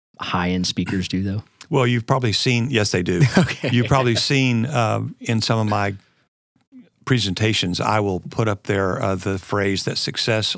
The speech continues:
Speaker 2: leaves clues.
Speaker 1: Mm-hmm.
Speaker 2: And that means you don't have to do everything on your own. You can just go look at how other successful people have
Speaker 1: Love
Speaker 2: done
Speaker 1: that.
Speaker 2: things and just figure out what they did and see if it works for you. So, um, you know, I have people that I'm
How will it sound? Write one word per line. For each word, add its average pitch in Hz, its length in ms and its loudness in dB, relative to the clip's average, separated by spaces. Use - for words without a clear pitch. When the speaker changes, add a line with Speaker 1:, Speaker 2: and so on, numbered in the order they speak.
Speaker 2:
leaves 104 320 -2
clues. 120 580 0
Speaker 1:
Mm-hmm. 113 240 2
Speaker 2:
And 113 120 0
that 120 100 -2
means 117 200 0
you 117 80 0
don't 117 140 2
have 117 120 0
to 107 80 -4
do 110 160 2
everything 107 300 0
on 104 120 0
your 98 140 0
own. 110 140 0
You 113 60 0
can 107 140 -2
just 104 200 -2
go 110 140 -2
look 110 180 -2
at 98 80 -4
how 98 200 0
other 104 180 -2
successful 110 500 -4
people 104 300 -4
have 90 80 -4
Speaker 1:
Love 95 180 2
Speaker 2:
done - 0 -
Speaker 1:
that. 113 160 2
Speaker 2:
things 113 240 -2
and 101 120 -2
just - 260 -2
figure 117 200 2
out 120 100 0
what 113 140 0
they 113 120 2
did 113 300 0
and 95 340 -4
see - 120 0
if 110 100 -2
it 135 60 -2
works 113 240 -2
for - 140 -4
you. 107 300 -2
So, 127 420 2
um, 117 300 0
you 156 60 0
know, 147 60 4
I 135 40 6
have 135 240 2
people 120 240 0
that 117 80 2
I'm 113 500 0